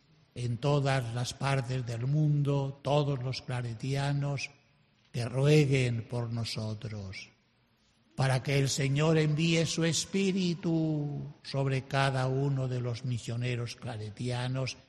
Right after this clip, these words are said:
y seamos fieles en la misión que el Señor nos concede o nos ha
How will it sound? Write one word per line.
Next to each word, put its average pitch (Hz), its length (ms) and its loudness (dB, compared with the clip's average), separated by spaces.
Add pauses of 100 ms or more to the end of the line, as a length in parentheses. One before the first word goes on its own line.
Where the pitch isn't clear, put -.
(320)
y 139 100 0
seamos 135 600 2
fieles 151 1300 -2 (920)
en 156 200 6
la 139 120 4
misión 135 960 2 (100)
que 135 120 -2
el 127 100 0
Señor 117 600 -2 (340)
nos 117 240 -6
concede 104 880 -6 (340)
o 110 120 -10
nos 101 300 -8
ha 135 840 -2